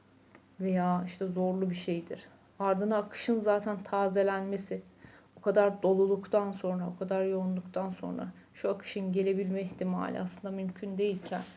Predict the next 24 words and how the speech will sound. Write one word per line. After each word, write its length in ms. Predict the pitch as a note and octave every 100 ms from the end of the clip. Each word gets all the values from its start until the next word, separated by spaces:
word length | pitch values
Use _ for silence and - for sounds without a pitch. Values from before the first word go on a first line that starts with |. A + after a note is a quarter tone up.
| - - _ A#3+
gelmesi. 640 | F#3+ F3+ - - A#3+ C#4 - - - - - - - - - _ _ _ _ _ - - - -
Evet, 240 | E4 A#3+ -
o 200 | - -
akış 560 | G#3+ - C#4+ C#4+ - -
aslında 440 | F3+ - F#3+ G#3 A3+
çok 300 | G#3+ G#3 -
güzel. 440 | F#3+ G#3 A3+ A#3+ - - - - - -
Çok 260 | B3+ -
güzel. 440 | A#3 A#3 A#3 A#3 A#3
Bakın 320 | A3+ A3 A3 G#3+
burada 300 | G#3+ G#3+ G#3+
da 320 | G3+ G3+ G3+ - - -
bir 380 | G3+ G3+ G3 - - _ _ _ - - - - -
durum 360 | G#3+ G#3+ G3+
var. 220 | F#3 F#3+ - - -
Bir 80 | B3+
taraf 300 | A#3+ A3+ A3 -
böyle 240 | A3 A3
ateş 580 | A3 - A#3 A#3 - -
gibi, 280 | G#3 G#3+ A3 -
bir 100 | A#3+
taraf 400 | A#3+ G#3 G#3 G#3
su 300 | - - A#3+
gibi 240 | G3+ F#3